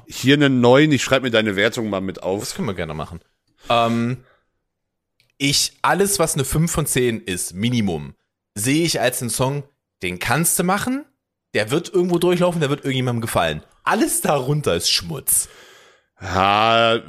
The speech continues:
Speaker 1: fünf und zehn ist bei mir halt vieles so, was ich so eher belang-, äh, fünf und vier ist bei mir so im, so
Speaker 2: Läuft im Radio
Speaker 1: belanglos,
Speaker 2: durch. Läuft im
Speaker 1: belanglos
Speaker 2: Radio
Speaker 1: Range.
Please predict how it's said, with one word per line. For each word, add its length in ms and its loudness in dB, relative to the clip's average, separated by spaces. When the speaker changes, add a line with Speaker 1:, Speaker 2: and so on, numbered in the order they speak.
Speaker 1:
fünf 340 0
und 160 2
zehn 220 4
ist 120 -2
bei 120 4
mir 160 4
halt 120 2
vieles 320 0
so, 140 2
was 160 2
ich 80 -8
so 140 2
eher 160 4
belang-, 420 2
äh, 140 2
fünf 260 -2
und 100 -2
vier 220 2
ist 140 -2
bei 100 4
mir 160 4
so 140 0
im, 200 -2
so 120 -2
Speaker 2:
Läuft 140 0
im 60 0
Radio 200 4
Speaker 1:
belanglos, 320 2
Speaker 2:
durch. 100 -8
Läuft 80 -20
im 60 -8
Speaker 1:
belanglos 400 2
Speaker 2:
Radio 180 2
Speaker 1:
Range. 100 6